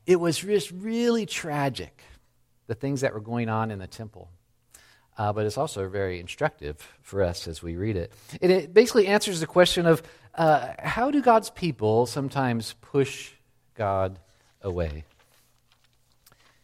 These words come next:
And one of those ways is we push God away when we worship other things rather than God alone. Verse three says,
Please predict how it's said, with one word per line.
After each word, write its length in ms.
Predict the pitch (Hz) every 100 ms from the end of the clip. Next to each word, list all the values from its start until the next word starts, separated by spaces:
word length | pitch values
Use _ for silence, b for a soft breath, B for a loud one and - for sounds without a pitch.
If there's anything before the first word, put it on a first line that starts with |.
| _ _ _ _ _ _ _ _ _ _ _ 110
And 120 | 113
one 160 | 143
of 60 | 139
those 220 | 104 95
ways 520 | 101 95 104 113 - - _ _ _ _ b b b b
is 100 | 123
we 80 | 147
push 280 | - 185 -
God 220 | 175 170
away 540 | 160 131 123 120 123 127 - _ _
when 140 | 135 127
we 120 | 120
worship 640 | 120 139 139 143 135 - _ _ _
other 240 | 123 113 107
things 640 | 98 90 90 90 - - _ -
rather 340 | 95 98 98
than 340 | 92 87 87 85 _
God 320 | 87 85 82
alone. 300 | 90 85 50 - _ _ _ _ _ _ _ _ _ _ _ _ - _ _ _ _ _ _ _ _ _ _ _ _ _ _ _ _ _
Verse 200 | 113 110
three 280 | - 110 95
says, 420 | - 82 80 -